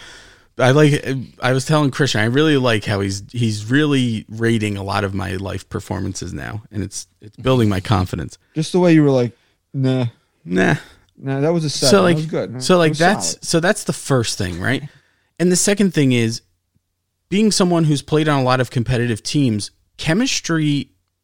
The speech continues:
Speaker 1: everyone thinks chemistry starts first and then comes the winning. That's, that's
Speaker 2: No.
Speaker 1: not true. Okay?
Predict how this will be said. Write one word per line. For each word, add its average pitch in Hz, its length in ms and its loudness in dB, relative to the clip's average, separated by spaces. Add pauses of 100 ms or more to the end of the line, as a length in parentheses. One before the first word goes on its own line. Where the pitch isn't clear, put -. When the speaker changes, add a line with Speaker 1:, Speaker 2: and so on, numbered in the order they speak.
Speaker 1:
everyone 226 340 0
thinks - 520 -2 (160)
chemistry 123 800 -2 (580)
starts - 520 2
first 113 440 2
and 110 220 4
then 110 340 2
comes 101 360 -2
the 104 100 -2
winning. 98 380 -4 (400)
That's, - 360 -4 (280)
that's 143 240 -2
Speaker 2:
No. 113 140 4
Speaker 1:
not 151 340 2
true. 127 400 2 (960)
Okay? 127 360 2